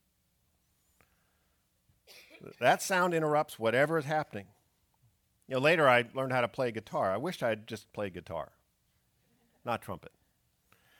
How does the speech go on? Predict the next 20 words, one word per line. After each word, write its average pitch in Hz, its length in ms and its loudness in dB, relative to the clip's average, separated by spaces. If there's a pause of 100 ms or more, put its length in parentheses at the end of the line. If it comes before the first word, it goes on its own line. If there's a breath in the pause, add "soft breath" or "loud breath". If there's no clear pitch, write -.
(160 soft breath)
Because 180 180 0
I 254 120 6
could 214 140 -2
sit 214 120 2
in 170 80 4
my 156 100 8
room 151 400 6
and 123 220 0
strum 190 240 4
my 160 140 6
guitar 143 540 6
and 117 200 -2
no 175 160 6
one 220 180 6
would 165 160 2
mind, 131 340 2 (1080)
but 104 100 -8
not 113 160 -4
my 110 80 -6
trumpet. 110 340 -8